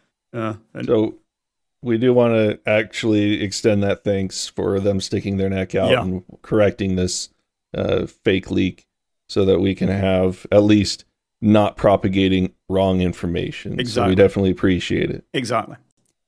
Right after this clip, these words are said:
Speaker 1: And that was pretty much that for that. But I guess it'll lead us on nicely to the next part to talk about the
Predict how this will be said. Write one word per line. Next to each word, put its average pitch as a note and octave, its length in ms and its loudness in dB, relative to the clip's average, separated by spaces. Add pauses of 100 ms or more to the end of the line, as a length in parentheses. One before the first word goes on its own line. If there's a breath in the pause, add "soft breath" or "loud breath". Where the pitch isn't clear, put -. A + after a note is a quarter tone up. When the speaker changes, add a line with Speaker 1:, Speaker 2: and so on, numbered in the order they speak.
(280)
Speaker 1:
And G3 100 2
that B3+ 100 2
was - 100 -4
pretty C#3+ 220 0
much C3+ 240 -6
that C3 240 -4
for C3 100 -10
that. C3 260 -2
But E3+ 140 -4
I E3+ 60 -8
guess A3+ 220 -4
it'll C3 140 -8
lead C3 160 -6
us A#2+ 120 -6
on B2+ 200 -4
nicely B2 340 -8
to - 120 -14
the A#2 100 -8
next A#2+ 260 -12
part B2 420 -6
to - 40 -20
talk B2+ 300 -8
about A#2+ 360 -4
the A#2+ 380 -10